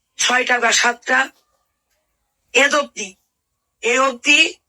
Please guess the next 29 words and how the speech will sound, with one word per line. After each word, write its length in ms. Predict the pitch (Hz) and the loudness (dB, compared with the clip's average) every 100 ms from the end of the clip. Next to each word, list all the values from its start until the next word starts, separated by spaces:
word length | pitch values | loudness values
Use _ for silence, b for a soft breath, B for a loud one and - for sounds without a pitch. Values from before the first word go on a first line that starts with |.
| _ _ _ _ - | _ _ _ _ -4
আহ, 460 | 208 214 214 208 | 0 2 0 -2
পাঁচ 220 | - 254 - | -4 -6 -4
থেকে 200 | 262 262 | -2 -2
সাতটা 340 | 240 240 254 | -2 -4 -6
বিয়ে 180 | 233 285 | -2 0
বসছে। 460 | 247 214 - - 480 _ _ _ _ _ _ | 0 -2 -2 -6 -8 _ _ _ _ _ _
তার 160 | 233 233 | -2 0
বয়স 340 | 233 262 - | 0 2 0
কিন্তু 200 | 285 269 | -2 -2
আমার 200 | 240 247 | -2 -2
থেকেও 260 | 254 247 240 | -4 -6 -4
কম, 320 | 220 190 190 _ _ _ _ _ _ _ _ _ _ _ B B - | -6 -8 -12 _ _ _ _ _ _ _ _ _ _ _ B B 0
তার 160 | 226 | 2
বয়স 520 | 233 240 247 - - - _ _ _ _ _ _ _ - | 4 2 2 0 -2 -12 _ _ _ _ _ _ _ -4
আঠারো 300 | 220 262 269 | -2 0 0
থেকে 180 | 269 | 0
উনিশ 440 | 285 262 226 - - | -2 -2 -2 -2 -2
বা 100 | - | -4
বিশ 280 | 233 214 233 | -2 -2 -2
এরকম 300 | 247 240 220 | -2 -4 -6
হবে, 200 | 196 190 | -8 -10
কিন্তু 300 | - 254 262 | -10 -8 -6
বিয়ে 200 | 247 240 | -2 -2
করছে 220 | 247 240 | -2 0
সাত 260 | - 208 208 | -2 -2 -6
আটটা। 320 | - - - _ _ _ _ _ _ _ _ _ _ _ - | -8 -12 -14 _ _ _ _ _ _ _ _ _ _ _ -4
প্রমাণ 240 | 233 262 285 | 0 2 2
আছে। 320 | 269 240 220 _ _ B B B - | 0 -2 -6 _ _ B B B -2
আর 140 | 233 | -2